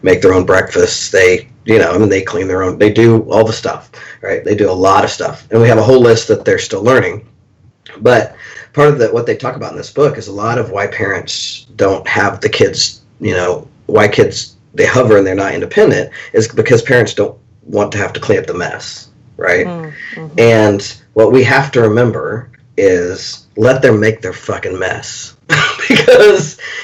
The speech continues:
Speaker 1: it
Speaker 2: Well, I'll
Speaker 1: teaches
Speaker 2: tell
Speaker 1: them
Speaker 2: you.
Speaker 1: everything. That teaches them so much. And your kiddo now lives on his own, and he's probably making messes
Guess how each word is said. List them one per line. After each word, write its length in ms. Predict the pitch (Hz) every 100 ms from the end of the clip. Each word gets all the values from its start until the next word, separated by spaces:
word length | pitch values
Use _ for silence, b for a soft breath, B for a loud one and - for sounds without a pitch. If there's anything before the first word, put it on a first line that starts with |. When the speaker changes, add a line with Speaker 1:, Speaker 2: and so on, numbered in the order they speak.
| B
Speaker 1:
it 60 | 165
Speaker 2:
Well, 160 | 277 277
I'll 180 | - 262
Speaker 1:
teaches 160 | 156
Speaker 2:
tell 120 | 339 143
Speaker 1:
them 260 | 143 135
Speaker 2:
you. 140 | 147 147
Speaker 1:
everything. 720 | 170 165 147 139 117 95 117
That 140 | 110
teaches 320 | - 196 151 143
them 120 | 113
so 180 | 123 117
much. 360 | 135 113 -
And 180 | 120 120
your 160 | 135 156
kiddo 400 | - 147 131 120
now 380 | 131 170 123 113
lives 260 | 123 131
on 120 | 131 123
his 140 | 117
own, 360 | 151 131 107 113
and 100 | 123
he's 100 | 120
probably 200 | - 143 135
making 300 | 123 110 117
messes 540 | 160 - 95 107